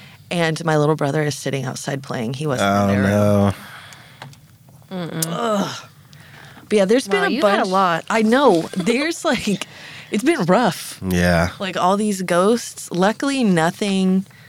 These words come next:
Speaker 1: like that has happened to me at my home, knock on wood. It
Speaker 3: Mm-hmm.
Speaker 1: does not, um, it seems to only happen, like, around my mom. So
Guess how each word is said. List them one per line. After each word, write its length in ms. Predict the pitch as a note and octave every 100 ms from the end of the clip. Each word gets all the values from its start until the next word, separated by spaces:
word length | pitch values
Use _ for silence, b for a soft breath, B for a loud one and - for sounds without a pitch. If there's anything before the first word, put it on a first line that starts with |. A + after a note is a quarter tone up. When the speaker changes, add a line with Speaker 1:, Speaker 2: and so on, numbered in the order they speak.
| B -
Speaker 1:
like 280 | F3 E3+ E3
that 200 | D3 D3+
has 140 | D#3
happened 420 | D#3+ D3+ D#3 D3
to 140 | - E3
me 640 | D#3+ D#3+ D#3 D3+ D3 D3+ D3 B B B B B B - -
at 120 | D3+
my 240 | D3+ D3
home, 240 | D#3 D#3+ D3
knock 240 | C#3+ C#3+
on 160 | D#3 D3+
wood. 280 | D3+ D3 D3
It 60 |
Speaker 3:
Mm-hmm. 260 | G3+ G3 F#3
Speaker 1:
does 300 | F#3+ D3+ D3+
not, 560 | D3+ D#3 D#3+ - - - - - -
um, 500 | D#3 C#3 A2 - - -
it 120 | - F3+
seems 260 | D#4+ G#4
to 80 | -
only 180 | F#4+ A3
happen, 340 | C3 A#2+ D#3
like, 160 | C#3 C3+
around 240 | C#3 B2 C3
my 100 | A#2
mom. 320 | F2+ - F2
So 400 | - - G#2